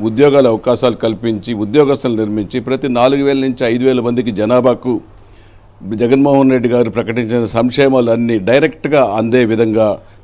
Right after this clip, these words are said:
చేసిన ఏకైక ముఖ్యమంత్రి జగ-, వైఎస్ జగన్మోహన్ రెడ్డి గారు. ఇటువంటిది చేసుకొని పోతా ఉంటే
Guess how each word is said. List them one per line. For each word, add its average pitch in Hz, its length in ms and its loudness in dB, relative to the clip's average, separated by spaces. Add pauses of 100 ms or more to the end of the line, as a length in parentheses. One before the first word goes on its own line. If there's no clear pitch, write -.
(120)
చేసిన 110 260 -2
ఏకైక 113 540 -2
ముఖ్యమంత్రి 117 720 -4 (360)
జగ-, 101 180 -6
వైఎస్ 107 280 -4
జగన్మోహన్ 95 520 -4
రెడ్డి 78 160 -10
గారు. 73 340 -14 (380)
ఇటువంటిది 139 440 0 (100)
చేసుకొని 147 320 0
పోతా 147 240 -2
ఉంటే 139 420 -2